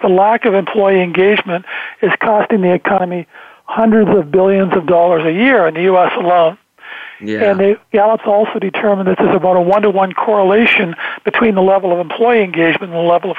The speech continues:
Speaker 1: customer engagement.
Speaker 2: Yeah.
Speaker 1: So if your employees are engaged, neither are your customers.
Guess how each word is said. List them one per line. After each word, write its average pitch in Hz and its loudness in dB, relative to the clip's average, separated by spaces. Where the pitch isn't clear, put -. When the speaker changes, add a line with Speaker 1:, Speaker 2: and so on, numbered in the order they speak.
Speaker 1:
customer 214 -2
engagement. 156 -2
Speaker 2:
Yeah. 107 -2
Speaker 1:
So 220 2
if - -2
your 196 0
employees 233 2
are 190 2
engaged, 170 -2
neither 202 2
are 180 2
your 165 -2
customers. 214 -4